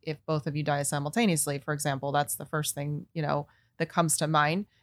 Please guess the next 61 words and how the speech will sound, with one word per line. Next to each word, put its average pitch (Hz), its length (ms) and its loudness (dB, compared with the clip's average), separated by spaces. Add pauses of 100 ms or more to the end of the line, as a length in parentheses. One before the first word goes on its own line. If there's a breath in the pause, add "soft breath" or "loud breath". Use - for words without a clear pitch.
(100)
It's 349 160 -8
not 240 200 4
likely, 170 320 0
but 156 160 0
it 139 100 -2
does 143 200 -4
happen. 135 560 -4 (640)
Um, 156 540 2
so - 140 0
if 165 80 0
that 180 140 8
happens, 170 320 4
then 160 160 0
what? - 240 -2
Okay, 151 300 -2
so 156 160 -6
then 160 180 2
we're 156 80 0
gonna 151 140 -2
have 151 200 0
to - 80 -6
open 151 240 -4
a 139 40 -8
probate, - 560 -2 (120)
and 147 280 -2
then 156 200 2
we're 151 100 -2
gonna 156 160 0
have 160 120 0
to - 80 -20
figure 156 260 -2
out 151 140 2
who's 156 240 2
going 151 220 -4
to 143 80 -6
inherit. 156 480 4
And 151 240 -4 (160)
if 160 160 -4
you 165 80 0
don't 170 180 2
have 160 140 2
a 156 40 -2
will, 160 240 4
you 170 180 2
have 175 120 4
no 147 160 -2
say 165 260 2
in 135 120 0
that. 131 180 0
The 156 60 -4
state 156 240 0
of 147 80 -6
Florida 151 240 0
is 147 100 -8
gonna 135 160 -6
tell 139 260 -2
you 135 220 -4
where 143 140 -4
that 139 160 0
money 131 180 -4
goes, - 540 -4